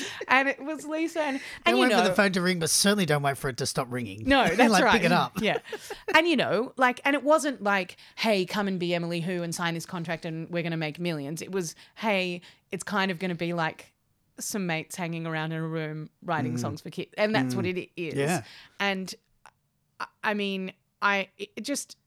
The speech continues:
Speaker 2: I mean, so lucky. The, the team, the three of us work so well together as well.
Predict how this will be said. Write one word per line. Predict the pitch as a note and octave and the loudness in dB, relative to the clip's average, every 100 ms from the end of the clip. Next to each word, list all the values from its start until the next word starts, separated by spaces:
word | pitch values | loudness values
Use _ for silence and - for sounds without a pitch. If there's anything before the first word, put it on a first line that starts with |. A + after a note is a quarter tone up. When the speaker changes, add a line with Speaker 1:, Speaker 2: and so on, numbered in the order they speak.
| _ | _
Speaker 2:
I | D#3+ - - | -16 -16 -20
mean, | _ - | _ -20
so | - F3+ E3+ | -12 -8 -6
lucky. | D#3 D3+ D#3+ D3+ | -8 -10 -12 -12
The, | D#3+ F#3 F3+ _ - - _ _ | -10 -10 -10 _ -20 -20 _ _
the | G#3 | -6
team, | F#3+ - A#3 A#3 A3 | -4 -2 -2 -2 -4
the | G3 | -6
three | - A3+ | -2 0
of | A#3 | 2
us | G#3+ F#3 - | 2 0 -2
work | G3 F3 E3+ - | -6 -2 -2 -4
so | - - D#3+ E3 F3 F3 | -8 -6 -6 -4 -2 -2
well | E3 D#3+ D3+ | -2 -2 -2
together | C#3+ D3 D3+ C#3+ | -6 -8 -6 -6
as | C#3 C3+ | -10 -6
well. | D#3 C3+ C3 | -6 -4 -8